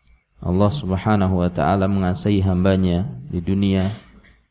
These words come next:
dengan menunjukkan kebaikan-kebaikan mereka untuk mereka, dan juga menunjukkan jalan-jalan untuk mendapatkan keselamatan di akhirat. Ya.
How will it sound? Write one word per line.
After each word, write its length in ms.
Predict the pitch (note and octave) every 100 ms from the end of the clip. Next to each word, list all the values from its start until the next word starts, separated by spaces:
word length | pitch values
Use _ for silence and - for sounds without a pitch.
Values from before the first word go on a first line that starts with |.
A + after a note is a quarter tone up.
| _ _ _ _ _ _
dengan 320 | G2+ G2 G2 G2
menunjukkan 720 | G2 F#2+ G2 A2 - G#2 G2
kebaikan-kebaikan 1200 | F#2 F#2+ G2 - F#2+ F2+ F2 F2+ F#2+ G2 F#2 F2+
mereka 720 | F2+ G2 F2+ F#2 F#2 A#2+ - _ _
untuk 320 | - F2+ - F2+
mereka, 480 | F#2+ G2 - F2+ F2+ - - _ _ _ _ _ _ _ _ -
dan 160 | F#2
juga 240 | F#2 G#2 G#2+
menunjukkan 1040 | G#2+ G#2 G2+ G#2 - - G#2+ G#2 G2 F2 - - - G2
jalan-jalan 880 | G2+ G2+ G2+ G2 G#2 G#2+ A#2+ B2 A#2
untuk 320 | A2 G#2+ B2
mendapatkan 720 | A#2 A2 G#2+ A2+ A2+ - C3 C#3 B2 A2+ -
keselamatan 1040 | A2 - G#2+ A2+ A#2 A2+ C3 C3+ C#3 A2 -
di 320 | - E2 G#2 A2+
akhirat. 480 | B2+ G#2+ F#2+ - - - _ _ - _ - - _ - - - _ - - _ -
Ya. 240 | B1+ -